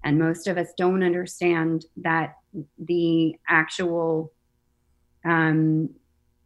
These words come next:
full negative impact of, of alcohol. Um, and we don't think of it as a drug. And because we don't think of it as a drug, um, we also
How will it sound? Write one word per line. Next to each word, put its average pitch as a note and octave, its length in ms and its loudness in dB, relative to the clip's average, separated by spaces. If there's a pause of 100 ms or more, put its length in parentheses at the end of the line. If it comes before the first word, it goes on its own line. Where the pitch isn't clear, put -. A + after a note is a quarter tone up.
(140)
full F3+ 300 2
negative E3 380 0
impact D#3 480 -4
of, D3 260 -6
of D3+ 160 -6
alcohol. D#3 760 -6 (120)
Um, D#3 300 0
and D#3+ 80 0
we D#3+ 80 -2
don't E3+ 340 0
think G3 220 -4
of F#3 100 -4
it E3 100 -4
as D3+ 200 -12
a - 20 -18
drug. - 400 -10 (420)
And F3 120 -2
because F3 240 -4
we F#3 80 0
don't F#3+ 240 0
think F3+ 180 -4
of D#3+ 100 -4
it D#3 80 -2
as D#3 200 -8
a D#3+ 40 -10
drug, D3 400 -2 (600)
um, D#3+ 360 2
we F3 180 4
also D#3+ 680 0